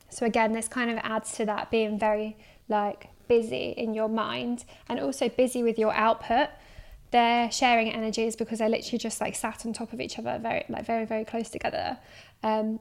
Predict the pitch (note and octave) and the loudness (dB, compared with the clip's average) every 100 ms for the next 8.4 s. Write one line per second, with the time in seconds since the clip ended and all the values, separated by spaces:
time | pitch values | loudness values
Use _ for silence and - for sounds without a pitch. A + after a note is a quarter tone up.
0 | - B3+ A#3+ B3+ B3 A#3 A3+ A3+ A3+ A3+ | -2 -2 -2 -4 -2 -2 -2 -4 -6 -4
1 | G#3+ - - A3+ A3 A3 G#3+ A3+ A3 G#3+ | -10 -10 -6 -2 0 -2 -2 -4 -4 -2
2 | G#3+ - G#3+ A3+ A3 G#3 A3+ G#3+ A3 G#3 | -4 -4 -6 -4 -4 2 2 2 0 -2
3 | G#3 G#3+ A3 A3+ A3 - - - A3+ A3 | 0 2 2 0 -4 -12 -20 -8 -4 -4
4 | - A#3+ G#3 A3 A3 A3 G#3 - A3+ G#3+ | -2 -2 -2 -2 -2 0 -2 -4 -4 -2
5 | G#3+ A3 - - A3 - - - - - | 0 -2 -4 -4 -4 -4 -2 0 0 -4
6 | - - _ _ - - - - B3+ A#3+ | -18 -18 _ _ -18 -8 -6 -2 0 0
7 | A#3 A#3 A3+ A3+ A3+ - - - A3+ B3+ | -2 -2 -2 -2 -2 -4 -6 -2 -2 -2
8 | - A#3 A3 | -2 0 0